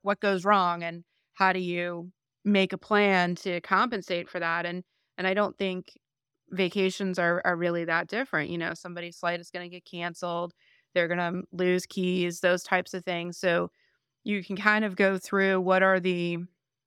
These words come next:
what are the potential pitfalls of what can happen and then measure out what the anticipated solutions are. You can't solve everything,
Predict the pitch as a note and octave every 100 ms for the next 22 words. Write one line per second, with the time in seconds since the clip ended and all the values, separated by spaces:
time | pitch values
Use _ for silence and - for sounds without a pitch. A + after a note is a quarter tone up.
0 | - G3 G3 G3+ - G3+ G#3+ G#3+ G#3 -
1 | G#3 - F3+ F3+ F3+ F3 E3 F3 F3 E3+
2 | G#3 G#3 F#3 F3+ F3+ F3+ - _ _ _
3 | _ _ _ - G3 F#3 F#3 G3 F3+ F3+
4 | F#3 F3+ F3+ - F3+ E3+ E3 D#3+ - _
5 | - F#3 F#3 - G3 F3 E3 E3+ G#3 A#3+
6 | G3+ D3+ D#3+ F3 G#3+ F#3+ - F#3 E3+ E3+
7 | F3 F3 - D3+ D#3+